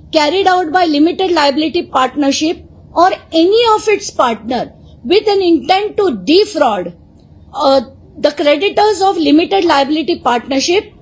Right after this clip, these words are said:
or any other person or for any fraudulent purpose, liability of the limited liability partnership and the partners who acted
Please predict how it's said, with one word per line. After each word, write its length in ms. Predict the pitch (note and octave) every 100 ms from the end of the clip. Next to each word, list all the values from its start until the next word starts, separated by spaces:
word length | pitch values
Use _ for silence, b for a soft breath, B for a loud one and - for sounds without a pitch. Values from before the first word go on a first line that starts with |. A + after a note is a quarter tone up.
| - -
or 240 | C4+ F4 A4+ -
any 240 | D#4+ F4
other 280 | E4+ C4 C#4
person 580 | - B3+ A3+ - E4+ A4 - - -
or 480 | - D4 G4+ G#4+ - - -
for 220 | - D#4 F4+ -
any 380 | D#4 F4 G#4 A4+
fraudulent 960 | - - C#4 C4+ C#4 E4+ F4 G4 - -
purpose, 680 | A#3 - C4 C4+ F#4 - B B B
liability 840 | F3+ G#3+ D4 G#4+ F#4+ F#4+ C#4+ F#4 -
of 260 | C#4+ B3+
the 100 | D#4
limited 520 | D4 D4+ G4 E4+ G4
liability 520 | D#4+ C4+ B3+ C#4 D4 D4+
partnership 720 | B3+ A#3 A#3 B3+ A#3+ D4 - b b -
and 240 | C#4+ G4 G4+
the 100 | G4+
partners 500 | - C#4 C4+ D4 E4+
who 160 | D4+ D#4
acted 680 | C4 A#3+ - C4+ C#4 -